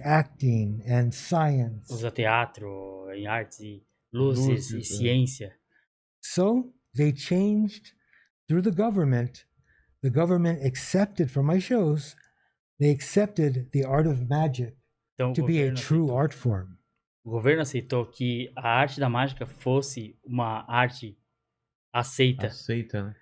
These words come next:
Speaker 1: Yeah.
Speaker 3: Porque antes disso era uma coisa proibida.
Speaker 2: É, s-, was like something forbidden, like.
Speaker 1: Yeah, forbidden.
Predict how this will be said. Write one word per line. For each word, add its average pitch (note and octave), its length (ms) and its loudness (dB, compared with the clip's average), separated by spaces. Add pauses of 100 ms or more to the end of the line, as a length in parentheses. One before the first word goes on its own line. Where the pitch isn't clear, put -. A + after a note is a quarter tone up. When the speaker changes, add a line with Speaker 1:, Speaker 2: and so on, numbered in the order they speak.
(140)
Speaker 1:
Yeah. G#2+ 260 -4
Speaker 3:
Porque - 220 -2
antes C3 200 2
disso C3 240 0
era C3 120 2
uma B2+ 100 0
coisa B2 160 0
proibida. A2+ 640 0 (200)
Speaker 2:
É, G#2+ 160 -12
s-, - 260 -20
was A2+ 180 -10
like A2+ 160 -10 (120)
something B2+ 520 -4
forbidden, A#2+ 460 0
like. G2+ 260 -12
Speaker 1:
Yeah, A2+ 160 -4
forbidden. C3+ 600 0